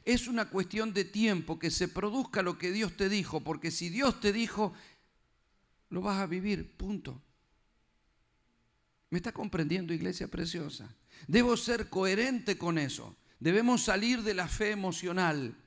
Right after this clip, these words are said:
donde tenemos un montón de deseo y creo, y yo creo. No, a ver.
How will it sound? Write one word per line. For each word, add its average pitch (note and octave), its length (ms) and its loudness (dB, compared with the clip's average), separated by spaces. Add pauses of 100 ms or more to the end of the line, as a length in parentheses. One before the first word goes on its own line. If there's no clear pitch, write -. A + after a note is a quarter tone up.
(220)
donde E3 260 6
tenemos G#3 340 2
un G#3 80 4
montón F#3+ 360 2
de G3+ 100 6
deseo F#3 340 -2
y G#3 60 -6
creo, A3 520 -4 (200)
y F#3+ 100 0
yo F#3+ 180 0
creo. A3+ 380 0 (240)
No, - 680 -6
a F3 120 -4
ver. F#3 260 -6